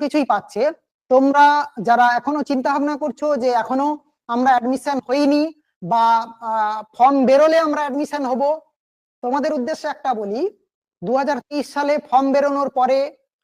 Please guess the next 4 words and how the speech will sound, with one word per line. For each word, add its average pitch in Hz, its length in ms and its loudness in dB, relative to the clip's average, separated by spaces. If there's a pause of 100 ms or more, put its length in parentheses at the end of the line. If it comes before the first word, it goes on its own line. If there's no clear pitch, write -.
(140)
কোনো 254 220 2 (1500)
সময় 269 280 -2
দেয়নি 208 380 -2 (600)
পরীক্ষার 240 400 -4